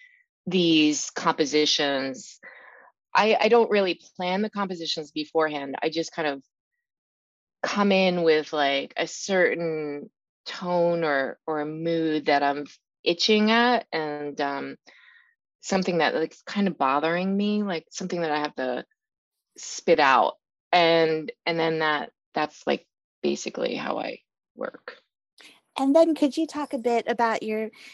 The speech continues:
Speaker 2: your painting called The Dreamer? It's, it's like a green background, and there's sort of a luminous head, um, leaning back in ecstasy, and, and there just seems to be, um,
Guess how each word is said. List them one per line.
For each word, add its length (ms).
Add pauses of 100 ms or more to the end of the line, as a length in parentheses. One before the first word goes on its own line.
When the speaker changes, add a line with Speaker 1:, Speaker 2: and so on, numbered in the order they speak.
(140)
Speaker 2:
your 120
painting 540
called 460
The 100
Dreamer? 640
It's, 260
it's 240
like 200
a 100
green 480
background, 800
and 180
there's 140
sort 140
of 120
a 220
luminous 720
head, 640 (520)
um, 360 (280)
leaning 380
back 340
in 160
ecstasy, 920
and, 220
and 120
there 80
just 160
seems 260
to 100
be, 280
um, 440